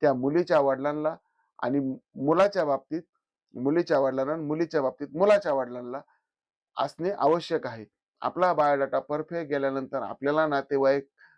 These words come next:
नातेसंबंध मिळण्यापासून कोणी रोखू शकत नाही, आमचा अनुभव आहे. तेव्हा आजची आपल्याला एक सूचना की बायोडाटा सविस्तर बनवा.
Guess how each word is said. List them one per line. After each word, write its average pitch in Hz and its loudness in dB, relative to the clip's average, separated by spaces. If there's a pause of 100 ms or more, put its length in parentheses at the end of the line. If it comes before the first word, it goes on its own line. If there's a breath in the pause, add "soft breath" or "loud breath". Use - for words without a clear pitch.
(100 soft breath)
नातेसंबंध 185 -2
मिळण्यापासून 170 2 (360)
कोणी 165 2
रोखू 165 0
शकत 143 -2
नाही, 151 -2
आमचा 131 0
अनुभव 135 2
आहे. 110 -4 (500)
तेव्हा 147 6 (420)
आजची 135 -2
आपल्याला 143 2
एक 147 -6
सूचना 156 -6 (420)
की 123 -4
बायोडाटा 147 4
सविस्तर 160 0
बनवा. 135 0